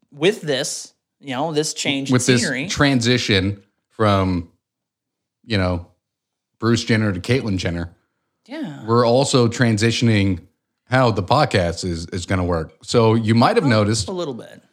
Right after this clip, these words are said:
Speaker 2: Uh,
Speaker 1: Not a lot, but a little bit.
Speaker 2: Yeah, but you might have noticed on the best of, there were timestamps in the description.
Speaker 1: Yeah.
Speaker 2: That is something Adam and I have discussed, and we're going to start to include that moving forward because, honestly,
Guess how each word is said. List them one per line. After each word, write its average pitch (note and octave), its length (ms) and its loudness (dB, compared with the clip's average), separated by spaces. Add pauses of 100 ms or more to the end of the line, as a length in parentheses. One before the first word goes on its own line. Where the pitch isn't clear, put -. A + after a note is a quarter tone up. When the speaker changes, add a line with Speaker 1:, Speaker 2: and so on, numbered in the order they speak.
(180)
Speaker 2:
Uh, A2 180 0
Speaker 1:
Not F#3+ 80 -2
a - 40 -6
lot, A1 240 -14
but - 100 -18
a - 40 -16
little - 160 -18
bit. B3+ 80 -10
Speaker 2:
Yeah, C3 180 0
but C3+ 280 0
you D#3+ 120 2
might G3 180 4
have F3 80 2
noticed D3 320 2
on A#2+ 140 2
the G#2 60 2
best A2 340 0
of, G2 320 2
there G2+ 120 4
were F#2+ 220 2
timestamps - 760 -4 (200)
in G#2 180 0
the G2+ 100 2
description. G2 520 -4 (160)
Speaker 1:
Yeah. F3+ 180 -10 (220)
Speaker 2:
That A#2 120 -8
is A2+ 100 -2
something A2 260 0
Adam G#2 240 2
and G#2 80 2
I G2+ 140 2
have G2 260 2
discussed, G2 560 -2
and G2 100 2
we're G2+ 80 0
going G2 280 0
to F#2 480 0
start G2+ 280 -2
to G#2+ 60 -4
include C3 340 0
that G2 420 0
moving G2 240 -2
forward G2+ 320 2
because, G#2+ 420 2
honestly, D#3 760 2